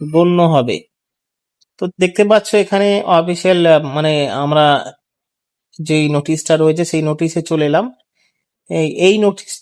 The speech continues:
কিন্তু জিডিএস পোস্টে রিক্রুটমেন্ট করা হচ্ছে, তার জন্য আইপিবি অনলাইন থেকে আবেদন করতে হবে। মানে আইপিবি তোমরা জানোই, এটা আইপিবি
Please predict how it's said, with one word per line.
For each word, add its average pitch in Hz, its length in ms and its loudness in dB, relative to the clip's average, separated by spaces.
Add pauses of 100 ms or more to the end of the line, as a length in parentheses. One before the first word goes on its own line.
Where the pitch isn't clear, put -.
(180)
কিন্তু 196 340 0 (580)
জিডিএস 175 440 0 (120)
পোস্টে 180 300 0
রিক্রুটমেন্ট 185 480 0
করা 190 160 2
হচ্ছে, 196 320 -2 (640)
তার 170 200 2
জন্য 190 200 2 (340)
আইপিবি 202 840 0 (460)
অনলাইন 196 520 4
থেকে 202 360 -2
আবেদন 165 400 2
করতে 156 280 -2
হবে। 139 200 2
মানে 147 160 -2
আইপিবি 156 380 2
তোমরা 170 240 2
জানোই, 165 360 0 (560)
এটা 160 200 2 (100)
আইপিবি 175 400 2